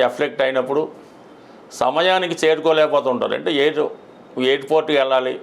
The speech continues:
ఫ్లైట్ పది గంటలకు అనుకుంటే దగ్గర దగ్గరగా చేరుకోవడం కానీ చివరి నిమిషంలో ఫ్లైట్ తప్పిపోవడం కానీ జరుగుతూ ఉంటుంది. అది నెంబర్ వన్. దాని తర్వాత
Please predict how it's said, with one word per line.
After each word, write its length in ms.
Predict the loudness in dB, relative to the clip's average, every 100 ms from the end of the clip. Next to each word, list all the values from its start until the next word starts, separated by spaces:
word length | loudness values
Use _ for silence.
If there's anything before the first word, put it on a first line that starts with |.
| -16 -4
ఫ్లైట్ 320 | -2 0 -2 0
పది 160 | 0 2
గంటలకు 300 | -2 0 0
అనుకుంటే 360 | 0 0 0 0 -2 -6 -20 -20 -20 -20 -20 -20 -20 -20 -6 -2
దగ్గర 340 | -2 0 -2 0
దగ్గరగా 420 | -2 0 0 2 0 -2 -6 -2
చేరుకోవడం 480 | 0 2 2 2 0
కానీ 180 | 0 -2 -8 -18 -20 -20 -20 -6
చివరి 240 | 0 0 0
నిమిషంలో 440 | 0 0 0 2 2 0 -4 -14 -12 -2
ఫ్లైట్ 340 | 0 0 -4 -2
తప్పిపోవడం 540 | -2 0 2 2 2 0
కానీ 180 | -2 -4 -12 -20 -20 -20 -20 -16 -4 0
జరుగుతూ 360 | 2 2 2 -2
ఉంటుంది. 280 | -2 -6 -8 -12 -20 -20 -6 -4
అది 120 | -2
నెంబర్ 260 | -2 0 0
వన్. 180 | 0 -4 -10 -16 -20 -20 -20 -8 0
దాని 180 | 0 0
తర్వాత 340 | 0 2 2